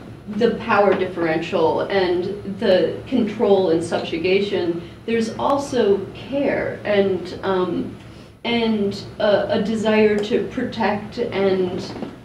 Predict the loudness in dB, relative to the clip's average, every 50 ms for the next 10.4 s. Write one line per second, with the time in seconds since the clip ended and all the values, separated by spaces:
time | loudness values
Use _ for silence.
0 | -12 -6 -2 0 2 4 4 4 4 2 0 -2 -4 -4 -6 -6 -8 -12 -18 -20
1 | -14 -4 0 2 4 4 4 4 2 2 0 0 0 0 0 -2 -2 0 -2 0
2 | 0 0 2 2 4 2 2 2 -2 -6 -8 -8 -6 -2 -2 0 0 0 -2 -2
3 | -4 -2 -4 -4 -4 -4 -2 -2 -2 0 0 -2 -2 0 0 0 0 0 0 -2
4 | -2 -2 -2 -2 -2 0 -2 -2 -2 -4 -6 -6 -6 -4 -4 -4 -4 -4 -6 -6
5 | -4 -4 -6 -8 -8 -6 -6 -4 -4 -2 -2 -2 0 0 0 0 -2 -4 -8 -12
6 | -12 -8 -4 -4 -2 0 0 0 0 0 -2 -2 0 0 0 0 0 -2 -2 -2
7 | -2 -2 -2 -2 -2 -2 -4 -8 -12 -16 -14 -4 2 4 4 4 4 2 -4 -8
8 | -12 -16 -16 -8 -2 0 0 0 0 -2 -6 -4 0 0 2 2 4 4 4 2
9 | 2 0 -2 0 0 0 0 0 0 2 4 6 6 6 4 2 2 2 2 2
10 | 2 4 4 2 0 -4 -8